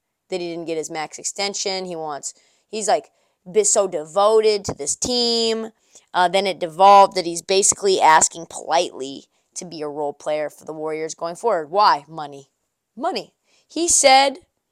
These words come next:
being one of the worst shooters of the league does that, but he says this, uh, told this to The Ringer when they, he, they asked him,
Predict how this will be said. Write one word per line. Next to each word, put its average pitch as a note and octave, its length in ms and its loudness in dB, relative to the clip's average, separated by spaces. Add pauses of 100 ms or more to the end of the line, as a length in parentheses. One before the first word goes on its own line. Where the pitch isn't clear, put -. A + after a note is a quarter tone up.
(600)
being C4+ 200 0
one C4+ 120 4
of C4 40 2
the A#3+ 60 2
worst C4 260 4
shooters B3+ 280 -6
of G#3+ 60 -10
the G#3+ 60 -6
league A3 220 -8
does A3+ 200 0
that, G3+ 200 2
but A3 100 -4
he C#4 160 -6
says B3 280 0
this, G#3+ 440 -4 (200)
uh, G3+ 220 2
told G#3 240 -8
this G3+ 120 -10
to - 80 -18
The G3 100 -6
Ringer G3 280 -4
when F#3 120 -6
they, F#3 260 -8
he, G3 160 -12
they F3+ 160 0
asked F3 280 2
him, E3 140 -10